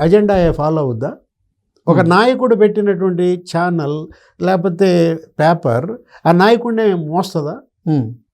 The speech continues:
Speaker 1: బయాస్డ్‌గా కాదు ఇది. ఇదేంటి అసలు? మీరు ఎందుకు ఈ, ఇది ఇవాళ సాక్షి బ్యాన్, సాక్షి క్విట్, సాక్షి,
Speaker 2: ఉమ్.
Speaker 1: సాక్షిని ఇవాళ లైసెన్స్ రద్దు చేయమనే నినాదాలు ఎందుకు వచ్చాయి? సాక్షి కార్యాలయాలు ఎందుకు ముట్టడిస్తున్నారు?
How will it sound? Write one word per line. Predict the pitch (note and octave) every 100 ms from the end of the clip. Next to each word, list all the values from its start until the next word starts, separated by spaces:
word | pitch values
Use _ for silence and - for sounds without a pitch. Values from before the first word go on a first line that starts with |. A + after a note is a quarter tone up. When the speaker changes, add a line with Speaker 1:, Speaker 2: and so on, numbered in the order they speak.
| _ _ _ _ -
Speaker 1:
బయాస్డ్‌గా | G#2+ F#3 D#4+ E4 E4 D#4 C#4+ C#4+ G3+
కాదు | F3+ A3
ఇది. | A#3+ E3+ B2 B2
ఇదేంటి | A#2 C#3+ C4 C#4+
అసలు? | C4+ C#4
మీరు | G#3+ F#3+
ఎందుకు | F3 C#4 C4 D4 D4+ A#3+
ఈ, | A#3+ A#3 -
ఇది | G3+ F#3+ G#3
ఇవాళ | E3+ F#3 G3
సాక్షి | F3 F3+ G#3+ - A#3
బ్యాన్, | D3+ F3 A3 G#3+
సాక్షి | F3 F3+ - F3+ E3 -
క్విట్, | G3+ -
సాక్షి, | - E3+ D#3+ - E3+ C3 - _ -
Speaker 2:
ఉమ్. | F3 C#3+ A#2 - _ _ _ _ _ _ _ _ _ -
Speaker 1:
సాక్షిని | D#3+ G#3+ - A#3+
ఇవాళ | A3 G#3 G3 G3 A#3 - -
లైసెన్స్ | C#3 G#3+ B3+ B3+ F#3
రద్దు | E3+ F#3+
చేయమనే | A#3 A#3 A3 G#3 G3
నినాదాలు | F3 G3+ A3+ A3 G3+
ఎందుకు | F#3 A3
వచ్చాయి? | A3 - A3+ B3+
సాక్షి | B3+ F#3 G3 A#3+
కార్యాలయాలు | F#3 F#3+ A3 A3 G#3+ G#3+
ఎందుకు | F#3+ G#3 G#3
ముట్టడిస్తున్నారు? | G3+ G#3+ A3 - - G3+ G3+